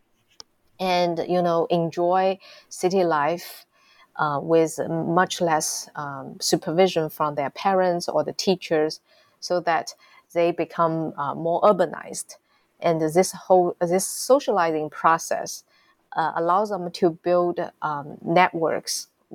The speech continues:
across the local, non-local boundary. Because in the vocational school, um, a lot of, uh, students are local students. Um, the migrant student actually, in terms of a sheer number, might be the minority.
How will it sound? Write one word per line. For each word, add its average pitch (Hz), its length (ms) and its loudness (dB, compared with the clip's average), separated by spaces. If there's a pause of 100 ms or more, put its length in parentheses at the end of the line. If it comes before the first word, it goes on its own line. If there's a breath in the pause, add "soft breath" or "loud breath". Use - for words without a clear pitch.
(320)
across - 720 -2
the 165 180 -2
local, 170 480 2
non-local 156 540 2
boundary. 151 460 -2 (260 soft breath)
Because 170 260 4
in 170 160 2
the 165 60 4
vocational 160 600 2
school, 160 480 0 (400 loud breath)
um, 156 360 -2
a 165 100 0
lot 185 220 0
of, 165 200 -2
uh, - 120 -6 (280)
students 165 540 0
are 156 100 2
local 170 340 2
students. - 600 -8 (640)
Um, 151 340 2 (400)
the 175 200 -2
migrant 185 440 0
student 165 420 -2
actually, 156 580 0 (160)
in 160 140 0
terms 185 320 0
of 151 140 0
a 151 100 2
sheer 170 360 0
number, 190 420 0
might 156 280 -2
be 151 140 0
the 147 100 2
minority. 156 760 -4